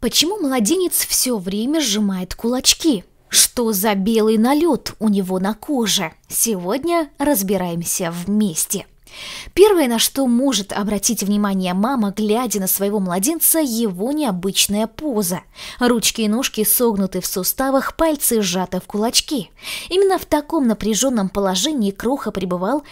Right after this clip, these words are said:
все девять месяцев. Иногда руки и ноги малыша подёргиваются, это следствие перегрузки нервной системы во время родов, и за три дня эти явления должны пройти.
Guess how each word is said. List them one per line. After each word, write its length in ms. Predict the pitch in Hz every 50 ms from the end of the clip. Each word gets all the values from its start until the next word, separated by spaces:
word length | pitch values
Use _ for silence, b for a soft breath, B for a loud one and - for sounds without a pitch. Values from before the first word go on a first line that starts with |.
| B B
все 440 | B - - - 220 202 208 262 240
девять 440 | 208 190 196 175 170 208 202 -
месяцев. 720 | 294 302 294 247 - - 202 196 - 214 202 170 - - - _ B B B B B B
Иногда 440 | 233 233 226 220 214 196 220 214 208
руки 300 | 233 254 - - 226 220
и 40 | 208
ноги 260 | 220 240 233 196 214
малыша 440 | 196 202 202 196 - - 262 226 214
подёргиваются, 1000 | - 185 165 160 165 175 202 247 277 254 233 269 254 269 262 247 - - - 254
это 400 | - - - 359 359 - 294 -
следствие 580 | - - 226 220 233 226 - - - 208 185 185
перегрузки 640 | - 202 190 190 175 185 196 190 220 - - -
нервной 480 | 302 277 240 202 180 175 175 180 185 165
системы 560 | - - 254 - - - - 320 294 208 196
во 140 | 180 180 175
время 260 | 185 190 185 196 233
родов, 420 | 294 302 247 185 175 175 - - - B B B B B B
и 140 | 359 381
за 160 | 302 302 302 285
три 260 | - 294 277 277 247
дня 440 | 190 190 220 294 311 277 208 - -
эти 300 | - 220 220 - - 240
явления 560 | 220 190 185 180 180 170 196 262 302 240 208 180
должны 400 | 185 175 185 175 - 196 180 -
пройти. 600 | 190 202 214 254 240 - - 330 262 180 -